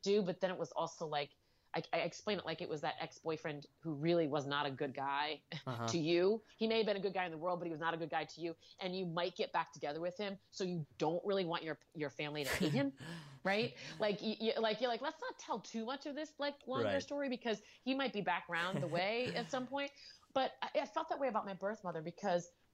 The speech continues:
Speaker 1: you know, she, she was <laughs> so not warm and loving and, and open and quite hurtful. My mother was like, "Oh, no, no, no,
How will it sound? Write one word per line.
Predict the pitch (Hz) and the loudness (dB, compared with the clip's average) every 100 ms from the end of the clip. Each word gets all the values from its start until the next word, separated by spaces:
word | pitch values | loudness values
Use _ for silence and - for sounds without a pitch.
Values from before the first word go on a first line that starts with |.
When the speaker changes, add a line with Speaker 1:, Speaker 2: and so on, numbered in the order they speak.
| _ | _
Speaker 1:
you | 233 | 2
know, | 202 180 - | 4 2 0
she, | - 269 262 - | 0 2 0 -2
she | - | 2
was | 247 226 - - 190 | 4 4 0 -10 -10
<laughs> | - 190 | -8 -10
so | - - 247 240 233 220 - | -12 0 4 6 4 2 0
not | 165 156 147 - _ _ _ _ _ | 2 2 2 -2 _ _ _ _ _
warm | 165 147 147 147 | -8 0 2 2
and | 143 143 | 0 0
loving | 143 143 143 139 | 0 0 -2 -4
and, | - 135 139 - | -4 -4 -4 -8
and | 139 - | -6 -2
open | 139 - 135 135 - _ _ - | -2 0 -2 -2 -12 _ _ -6
and | 180 | -2
quite | - - | 0 0
hurtful. | 151 - - 147 139 - _ _ _ _ _ _ _ - | 0 0 2 2 2 -4 _ _ _ _ _ _ _ -2
My | 175 220 | 0 2
mother | 247 185 185 | 4 4 4
was | 151 147 - | 0 -4 -4
like, | 139 139 139 - _ _ _ _ - | -4 -4 -8 -12 _ _ _ _ -2
"Oh, | 165 | 0
no, | 156 143 | 0 -4
no, | 135 127 | -6 -8
no, | 123 | -10